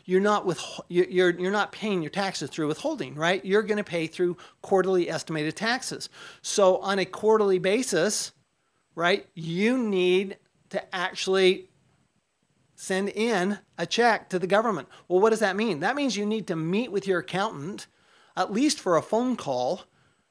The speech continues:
right? Pr-, prior to that estimated payment due date, you need to know when the due dates are,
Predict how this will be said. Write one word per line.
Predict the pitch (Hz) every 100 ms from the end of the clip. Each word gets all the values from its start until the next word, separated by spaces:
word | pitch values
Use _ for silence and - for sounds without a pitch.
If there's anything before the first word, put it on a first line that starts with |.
| _ _
right? | 156 156 208 -
Pr-, | - - -
prior | - 208 233 220
to | 185 180
that | 180 170 165 - -
estimated | 180 - 190 165
payment | - 254 277 185 139
due | 139
date, | 135 139 143 - - _ _
you | 185
need | 233 220
to | 180
know | 180
when | 180 165 190 220 -
the | 170
due | 180 175
dates | 160 151 -
are, | 147 170